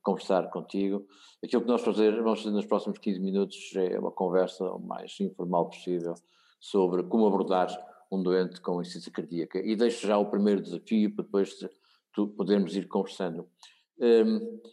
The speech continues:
nem sempre é fácil o diagnóstico de um doente com insuficiência cardíaca. Quando eles nos chegam já com exames feitos e com tudo escrito, é fácil. Mas quando temos no consultório, no hospital, eh, uma senhora ou um homem com oitenta anos, com oitenta quilos, um metro e cinquenta e cinco,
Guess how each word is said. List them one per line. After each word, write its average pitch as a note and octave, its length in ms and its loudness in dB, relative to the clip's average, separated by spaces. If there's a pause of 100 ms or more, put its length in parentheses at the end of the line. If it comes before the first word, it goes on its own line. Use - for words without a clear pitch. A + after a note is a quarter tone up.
(640)
nem F3 140 2
sempre C#3 260 4
é A2+ 80 2
fácil G#2 360 2
o - 20 2
diagnóstico G2+ 520 0
de - 320 -14
um G#2 60 0
doente F#2+ 180 -2
com - 60 -2
insuficiência F#2+ 320 -4
cardíaca. F2 460 -2
Quando F#2 180 -2
eles F#2 160 2
nos F2 120 -8
chegam F2+ 360 0
já F#2 140 0
com F#2 140 -8
exames F2 340 -2
feitos F2 340 0
e F2 60 -6
com F2 180 -6
tudo F2 160 -8
escrito, F2 560 -4 (340)
é - 80 -4
fácil. F2 540 0 (580)
Mas G2 100 -4
quando A2+ 260 2
temos A2 320 2
no G#2+ 140 -2
consultório, G2+ 680 0
no F#2+ 120 2
hospital, F#2 640 0
eh, G2 320 -4 (240)
uma G2 120 -2
senhora G2 380 2
ou F#2+ 80 4
um F#2+ 60 2
homem F#2 480 0
com F#2+ 400 -6
oitenta G2 440 -2
anos, F2+ 460 2
com F#2 120 -4
oitenta F2+ 360 -4
quilos, F#2 320 0
um F2 80 -4
metro F#2 220 0
e - 20 -16
cinquenta F#2 220 -2
e F#2 60 0
cinco, F2 300 -10